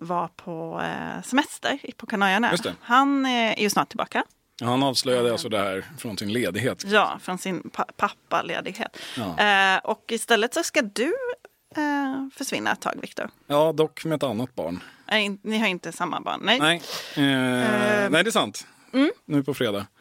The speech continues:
Speaker 1: Ja, så det här är din sista podd på ett tag.
Speaker 2: Det får man säga.
Speaker 1: Ja.
Speaker 2: Jag tänkte försöka hålla mig borta fram till, eh, ja, efter sommaren i alla fall. Men jag har
Speaker 1: Kommer
Speaker 2: sagt
Speaker 1: du,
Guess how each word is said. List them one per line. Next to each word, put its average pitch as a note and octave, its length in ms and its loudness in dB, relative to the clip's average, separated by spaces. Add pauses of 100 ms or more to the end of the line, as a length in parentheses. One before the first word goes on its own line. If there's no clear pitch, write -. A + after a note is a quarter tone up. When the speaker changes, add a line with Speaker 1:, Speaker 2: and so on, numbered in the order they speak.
Speaker 1:
Ja, C#4+ 200 6 (360)
så - 180 0
det B3+ 120 4
här C4+ 180 6 (480)
är C#4+ 140 2
din A#3+ 260 2
sista A3+ 480 0
podd - 260 4
på - 80 0
ett - 80 -4
tag. - 220 0 (480)
Speaker 2:
Det F3+ 140 6
får F#3 80 -2
man B3 140 6
säga. A#2+ 360 4
Speaker 1:
Ja. C4+ 140 -2 (100)
Speaker 2:
Jag D#3+ 500 6 (120)
tänkte G3+ 300 2 (680)
försöka D#3+ 360 2
hålla D#3 180 4
mig D3 100 2
borta D3 300 2 (680)
fram C3 240 0
till, B2+ 280 2
eh, A#2+ 60 4 (880)
ja, D3 360 -2 (120)
efter D3+ 220 -2
sommaren A#2+ 340 -2
i F#3+ 40 -4
alla F3 100 -4
fall. A2+ 180 -2 (520)
Men - 80 6
jag - 20 6
har C4 60 4
Speaker 1:
Kommer C#4 160 4
Speaker 2:
sagt D4 80 4
Speaker 1:
du, D4+ 60 4